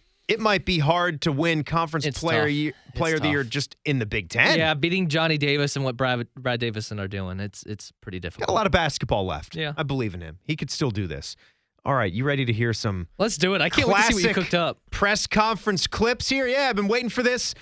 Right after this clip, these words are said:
Speaker 1: the entire podcast. So I'll start you off with our buddy, with Chris Holtmann. And for the backstory,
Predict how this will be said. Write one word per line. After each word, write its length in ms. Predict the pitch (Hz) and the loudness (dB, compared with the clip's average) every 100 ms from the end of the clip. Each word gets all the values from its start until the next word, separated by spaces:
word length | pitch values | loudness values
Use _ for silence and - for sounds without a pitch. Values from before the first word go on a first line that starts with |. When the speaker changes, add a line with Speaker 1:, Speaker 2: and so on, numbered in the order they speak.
| - - - | -18 -20 -4
Speaker 1:
the 160 | 151 208 | 0 2
entire 400 | 185 214 254 262 | 4 4 6 4
podcast. 840 | - 190 135 - 127 87 - - - - _ | 4 4 2 2 2 2 -4 -12 -16 -20 _
So 460 | - - 180 165 | -6 -2 0 2
I'll 100 | 165 | 2
start 380 | 180 - 330 247 | 0 2 0 2
you 80 | 262 | 2
off 180 | 269 233 | 2 2
with 100 | 214 | 2
our 120 | 190 | 4
buddy, 340 | 156 185 170 | 4 4 2
with 240 | 151 160 - | 0 -2 -2
Chris 240 | 180 151 | -2 0
Holtmann. 460 | 151 147 127 127 113 - _ _ _ - | 0 0 2 2 0 -6 _ _ _ 2
And 360 | 135 135 131 | 4 4 2
for 120 | - | 0
the 80 | 143 | 2
backstory, 840 | 123 170 170 - 165 147 135 135 | 4 4 2 0 0 0 0 -2